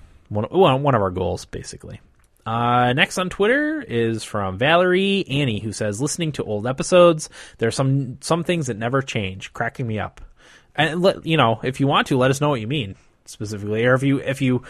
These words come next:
hear anything in older episodes that you want to talk about now, feel free to bring it up. That's fine.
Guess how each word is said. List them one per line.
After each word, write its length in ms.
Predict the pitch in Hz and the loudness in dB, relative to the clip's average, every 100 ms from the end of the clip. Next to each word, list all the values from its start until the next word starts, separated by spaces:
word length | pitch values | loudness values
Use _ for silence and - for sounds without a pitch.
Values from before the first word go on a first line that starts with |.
| - - | -16 -4
hear 160 | 180 175 | 2 4
anything 340 | 160 139 143 | 2 0 0
in 80 | 131 | 2
older 180 | 127 117 | 4 6
episodes 440 | 135 131 117 104 | 6 4 0 0
that 120 | 104 | -2
you 100 | 95 | -4
want 180 | 107 107 | -4 -4
to 40 | 104 | 4
talk 260 | 151 156 | 6 6
about 180 | 131 107 | 4 0
now, 200 | 117 127 | 0 -2
feel 180 | - 113 | 0 -2
free 160 | 123 | 0
to 60 | 113 | -2
bring 160 | 101 95 | -2 -4
it 80 | 98 | -2
up. 180 | 92 | -2
That's 220 | - 101 - | -2 -6 -6
fine. 340 | 98 92 90 | -8 -8 -10